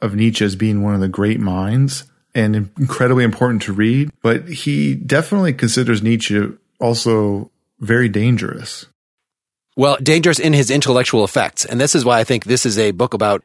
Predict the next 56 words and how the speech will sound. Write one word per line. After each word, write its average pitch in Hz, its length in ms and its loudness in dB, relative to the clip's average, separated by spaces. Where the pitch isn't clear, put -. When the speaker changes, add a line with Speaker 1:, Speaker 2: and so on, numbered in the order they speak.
Speaker 2:
tracing 147 400 0
intellectual 120 520 0
history. 87 640 -4
So - 120 -2
it's 107 100 -2
not 151 160 2
even 135 160 0
so 123 160 2
much 117 320 0
like, 107 300 0
if 147 160 0
you 139 120 2
were 117 100 4
a 110 60 2
good 117 220 0
reader 110 280 2
of 95 80 0
Nietzsche, 107 400 0
this 101 180 -4
is 95 80 -6
what 95 140 -4
you'll 92 120 -6
think. 110 260 -4
It's - 160 -8
that 98 260 0
the 120 140 2
effect 151 440 0
of 117 200 0
Nietzsche's 131 300 2
popularity 120 680 2
was 101 800 2
blah, 101 160 0
blah, 95 100 -2
blah. 87 300 0
And 95 80 -4
we've 104 140 -2
seen, 107 500 0
like, 98 200 -6
when 95 120 -6
we 92 100 -8
talked 104 300 -4
to, 92 240 -6
uh, 87 220 -2
Eva 120 280 2
Brann, 107 640 0
that 110 140 0
she 120 160 2
had 117 120 4
a 104 40 0
similar 117 380 2
thing 104 220 0
about 104 320 2
Nietzsche 113 320 0
and 90 260 -2
was 95 140 -4
saying 101 480 -4